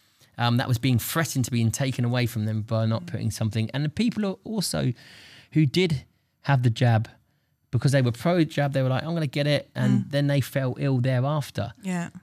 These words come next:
Speaker 1: That, that, there's quite a substantial amount of people, again, it's
Speaker 2: Yeah.
Speaker 1: through statistics, um, they don't like to show these numbers, but the people who have fallen ill or,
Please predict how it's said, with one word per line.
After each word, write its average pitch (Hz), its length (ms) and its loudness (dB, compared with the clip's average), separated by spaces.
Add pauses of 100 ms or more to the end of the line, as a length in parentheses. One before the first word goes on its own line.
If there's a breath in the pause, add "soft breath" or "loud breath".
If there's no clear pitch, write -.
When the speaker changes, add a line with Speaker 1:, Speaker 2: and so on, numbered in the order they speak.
(160)
Speaker 1:
That, 160 280 0
that, 151 340 0 (280)
there's 139 200 0
quite 175 340 0
a 147 80 4
substantial - 1120 -2
amount 123 320 2
of 113 120 -6
people, 151 340 0
again, 143 240 2
it's 123 140 0
Speaker 2:
Yeah. 143 160 2
Speaker 1:
through 151 120 4
statistics, - 840 -2 (280)
um, 113 380 2 (520)
they 113 120 -2
don't 120 180 0
like 120 160 -2
to - 80 -8
show 143 220 2
these 120 180 4
numbers, 123 420 2
but - 220 0 (540 loud breath)
the 127 80 0
people 165 360 2
who 139 60 4
have 123 220 0 (240)
fallen 135 540 4
ill 139 240 4
or, 113 300 2